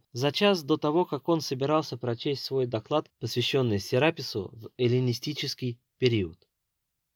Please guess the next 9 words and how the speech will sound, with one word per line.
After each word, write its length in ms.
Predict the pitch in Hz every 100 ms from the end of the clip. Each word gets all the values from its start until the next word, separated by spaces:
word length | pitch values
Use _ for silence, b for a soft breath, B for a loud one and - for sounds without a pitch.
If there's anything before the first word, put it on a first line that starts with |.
| _ _
Что 220 | - 156
касается 560 | - 127 143 131 123 113
семьи 460 | - 127 165 220 -
Николая 480 | 120 - 123 123
Альбертовича 640 | 113 113 123 - 107 107 120
Куна, 400 | - 196 170 135 _ _ _ _ _ _ -
он 220 | 196 196
был 160 | 170 165
женат 400 | 139 131 156